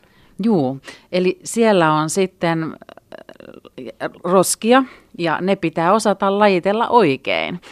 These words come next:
Eli väärin lajitellusta roskasta tulee sitten miinuspisteitä ja oikein lajitellusta roskasta pluspisteitä ja sitten suurin pistemäärä luonnollisesti voittaa.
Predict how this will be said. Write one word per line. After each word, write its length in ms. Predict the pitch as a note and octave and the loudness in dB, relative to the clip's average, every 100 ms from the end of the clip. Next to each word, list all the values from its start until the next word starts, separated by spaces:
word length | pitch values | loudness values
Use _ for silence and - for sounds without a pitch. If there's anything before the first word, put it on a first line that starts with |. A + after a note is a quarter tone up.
| - - - | -20 -16 -10
Eli 180 | C#3+ C3 | -6 -2
väärin 440 | F3 F#3+ G3+ G3 | 0 0 -2 -4
lajitellusta 640 | E3+ E3+ E3 D#3+ D#3+ - D#3 | -2 -2 -2 -4 -6 -8 -6
roskasta 460 | D3+ - D3+ B2 | -6 -8 -10 -10
tulee 280 | C3+ A2+ D#2 | -6 -6 -6
sitten 340 | C#3 - A2+ | -8 -12 -8
miinuspisteitä 960 | D3+ A3 G#3 - G3 F#3 - F3+ F3 F3+ F3 - | -4 -4 -4 -6 -8 -8 -6 -4 -4 -6 -8 -10
ja 180 | D#3+ - | -8 -4
oikein 420 | E3+ E3 E3 D3+ | -2 -2 -4 -4
lajitellusta 540 | D3+ D3+ D3+ D3 - D3+ | -4 -4 -6 -8 -8 -6
roskasta 480 | D3+ - D3 - | -6 -6 -10 -10
pluspisteitä 920 | G3 G3 - - D#3 - D#3+ D3+ D3+ D3 - - - | -6 -6 -6 -8 -10 -8 -6 -4 -6 -8 -14 -20 -16
ja 80 | D#3 | -12
sitten 420 | E3 - C3+ D#3+ | -10 -10 -10 -10
suurin 420 | - F#3+ D#3+ D3 D#3 | -8 -4 -4 -4 -8
pistemäärä 600 | E3 D3+ D#3+ D#3+ D#3+ D#3+ - | -10 -8 -8 -6 -4 -6 -6
luonnollisesti 760 | D#3 D#3 D3+ D#3 F3 - A3 | -8 -6 -8 -8 -10 -8 -6
voittaa. 480 | A3+ C#3 - - - | -2 -4 -6 -12 -12